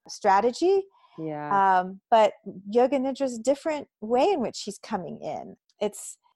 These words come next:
Speaker 1: I love both my seated practice and I, and I love the Yoga Nidra practice. I think both are
Speaker 2: It's two different
Speaker 1: um,
Speaker 2: things.
Speaker 1: They're two different things, yet they're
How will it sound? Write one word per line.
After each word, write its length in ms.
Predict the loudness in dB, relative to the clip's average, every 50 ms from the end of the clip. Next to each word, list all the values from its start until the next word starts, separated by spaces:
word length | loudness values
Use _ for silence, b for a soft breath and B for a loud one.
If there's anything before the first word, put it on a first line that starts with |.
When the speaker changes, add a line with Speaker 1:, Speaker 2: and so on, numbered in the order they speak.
| _ _ -2 0
Speaker 1:
I 80 | 2
love 280 | 4 6 6 4 4 4 2
both 280 | 4 4 6 4 4 0
my 120 | -2 -4
seated 360 | -2 -4 -6 -6 -4 -4 -6 -6
practice 640 | -6 -6 -4 -4 -4 -2 -2 -2 -2 -2 -6 -10 -16 -12
and 120 | -10 -8 -8
I, 100 | -8 -8 -10 -14 -16 _ _ -12
and 160 | -10 -8 -6
I 80 | -6 -4
love 360 | -2 2 2 4 2 2 -2 -6 -16 -20 _ _ _ -6
the 60 | -4 -2
Yoga 260 | 0 0 0 0 -2
Nidra 340 | -6 -6 -6 -6 -6 -8 -6
practice. 460 | -8 -10 -10 -10 -10 -12 -12 -12 -10 -10
I 100 | -8 -8 -10 _ _
think 180 | -14 -14 -14 -10 _
both 300 | -2 0 0 0 0 -4 -8 _ _ _ _ _ _ _ -2
are 640 | 2 4 4 6 6 4 4 4 2 2 0 -4 _ _ _ _ _ _ _
Speaker 2:
It's 120 | -18 -6
two 140 | -2 0 2
different 240 | 2 2 2 0 -2
Speaker 1:
um, 120 | -4 -8
Speaker 2:
things. 220 | -14 -16 -20 -20 _ _ _ _ -4 0
Speaker 1:
They're 160 | 2 2 2
two 280 | 2 0 2 4 4 6 6
different 340 | 6 4 4 4 0 -2 0 2
things, 200 | 2 2 2 2 2
yet 260 | 4 4 4 2 0 2
they're 340 | 4 6 6 6 6 4 2